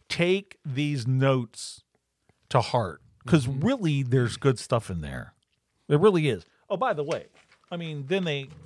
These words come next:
Speaker 1: they go on in this one to say, you know, "Eh, here's a couple of problems, but not that bad."
Speaker 2: Right.
Speaker 1: Not like the first one.
Speaker 2: Not like the first one.
Speaker 1: Running out of,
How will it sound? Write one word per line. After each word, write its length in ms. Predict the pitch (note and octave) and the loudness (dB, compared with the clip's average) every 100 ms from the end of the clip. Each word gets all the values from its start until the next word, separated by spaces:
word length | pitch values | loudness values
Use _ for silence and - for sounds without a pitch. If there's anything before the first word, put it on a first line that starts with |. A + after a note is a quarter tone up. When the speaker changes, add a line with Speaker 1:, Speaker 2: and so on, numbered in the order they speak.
| - | -6
Speaker 1:
they 140 | G3+ | -4
go 180 | E3+ C3 | 0 2
on 240 | C#3 C3 | 2 0
in 140 | G2 E2+ | -4 -8
this 240 | E2+ - | -14 -14
one 220 | F#2 E2 | -14 -14
to 120 | - | -12
say, 300 | G#2+ - F#2 | -12 -10 -12
you 120 | F2 F2 | -12 -14
know, 220 | E2 A#2 | -14 -12
"Eh, 140 | A#3 | -10
here's 180 | C4 A3+ | -8 -6
a 60 | D#3+ | -4
couple 240 | C#3 F#2 | -4 -6
of 80 | E2 | -8
problems, 560 | - C#2+ G1+ G1+ F#2 - _ _ _ _ | -8 -8 -12 -18 -20 -20 _ _ _ _
but 160 | - C3 _ | -8 -8 _
not 300 | E3+ F#3+ B3+ | -2 0 2
that 180 | A3 G#3 | 0 2
bad." 320 | G#3 G#3+ D2 - _ _ _ _ _ _ | 0 0 -4 -12 _ _ _ _ _ _
Speaker 2:
Right. 320 | - A#2+ D#2+ - - | -4 -4 -4 -12 -2
Speaker 1:
Not 220 | C#3 F#3+ | 0 2
like 240 | F3+ F#3+ - | 2 2 0
the 80 | |
first 300 | D#3+ F#3 F3+ | 2 2 2
one. 120 | - D#3 | -2 -2
Speaker 2:
Not 380 | F#3+ G#3 G#3+ | -2 -2 -4
like 300 | G3 G#3 G#3 | -6 -8 -8
the 100 | - | -10
first 300 | F3+ A3 G#3 | -8 -8 -6
one. 200 | D#3 C3+ | -6 -4
Speaker 1:
Running 380 | A#2 G#2+ A2+ A#2 | -2 0 2 2
out 180 | G#2 G2+ | 0 -2
of, 200 | G2 F#2 | -6 -10